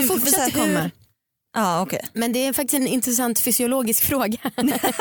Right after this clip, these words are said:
Speaker 2: Men, eh, man kan säga att det här var någon, det var liksom fortfarande på och i. Eh, så att, eh, det var ändå lite stimulering. Men uppenbarligen,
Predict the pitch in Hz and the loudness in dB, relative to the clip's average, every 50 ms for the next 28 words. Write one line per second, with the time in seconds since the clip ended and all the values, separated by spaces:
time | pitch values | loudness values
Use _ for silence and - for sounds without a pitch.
0 | 262 - - 285 - - 339 - - - 302 - - 254 - - 226 226 - 262 | -2 -2 -2 -4 -2 -2 -4 -2 -2 -4 -4 -4 -4 -4 -2 -2 -2 -2 0 0
1 | 262 262 262 262 262 262 254 240 214 240 247 247 247 240 262 240 240 240 220 220 | 0 0 2 0 0 0 0 -2 -2 -2 -2 0 0 0 0 0 2 2 0 0
2 | 214 233 220 214 208 196 196 196 190 190 190 185 185 180 165 - - 185 208 196 | 0 0 0 0 0 0 0 0 0 0 0 0 0 -2 -2 -4 -4 -2 -2 0
3 | 202 196 190 185 - - 185 175 170 170 170 160 - _ _ _ _ _ _ - | 0 0 0 -2 -2 0 0 0 0 0 0 -2 -4 _ _ _ _ _ _ -6
4 | - - 196 - - 196 185 180 - - - 226 202 170 156 - - 170 165 - | -4 -2 0 2 2 2 0 0 -2 -2 -2 0 0 0 0 0 -2 -4 -6 -4
5 | - 190 175 151 127 - - - - - - - - - - 170 165 160 156 156 | -2 0 0 0 0 -2 -6 -10 -16 -16 -16 -18 -14 -6 -4 0 0 2 2 0
6 | 156 151 - - - 170 151 - - - - 170 160 156 151 151 156 156 - - | 0 0 2 2 2 2 0 -2 -6 -6 -4 -2 0 0 0 0 0 -2 -4 -8
7 | - - - - - 180 170 170 160 156 156 160 160 160 147 147 - 151 139 165 | -12 -12 -14 -8 -6 -2 -2 0 0 0 0 0 0 0 0 -2 -2 -4 -4 -4
8 | 147 - - 165 151 143 135 - - 170 185 208 220 - - 220 - 233 226 262 | -4 -4 -4 -2 -2 -2 -2 -4 -4 -2 -2 -2 -2 -2 -4 -4 -4 -2 -2 0
9 | 269 269 277 277 277 262 | 0 0 0 0 0 -2